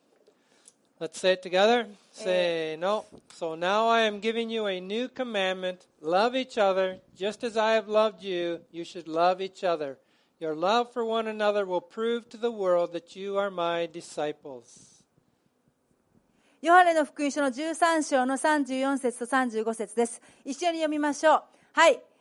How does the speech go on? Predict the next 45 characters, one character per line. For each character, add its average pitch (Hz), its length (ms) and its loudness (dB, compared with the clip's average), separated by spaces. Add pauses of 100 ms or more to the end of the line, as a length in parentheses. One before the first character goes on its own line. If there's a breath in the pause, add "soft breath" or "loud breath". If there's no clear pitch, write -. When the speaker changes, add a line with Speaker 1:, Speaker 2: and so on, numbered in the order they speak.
(120)
Speaker 2:
「あ 254 100 2
な 320 160 4
た 339 140 4
方 320 300 4
に 254 340 0 (100)
新 311 440 2
し 311 480 -6
い 240 40 -2
戒 302 340 -2
め 311 180 4
を 320 120 6
与 269 280 4
え 269 60 0
ま 254 120 0
し 240 140 -8
ょ 240 160 8
う。 - 60 -4 (520)
あ 247 140 -2
な 302 120 2
た 311 120 2
方 302 260 2
は 254 240 4 (180 loud breath)
互 302 380 8
い - 20 -2
に 339 300 -4
愛 277 240 4
し - 140 -2
合 277 80 2
い 277 60 -2
な 269 120 -4
さ 294 180 2
い。 214 120 -4 (520 soft breath)
私 311 440 4
が 320 340 6
あ 269 80 2
な 320 140 4
た 330 100 4
方 294 340 6
を 165 120 0
愛 330 200 4
し 269 100 -14
た 269 120 2
よ 240 240 2
う 226 60 -6
に、 262 280 -2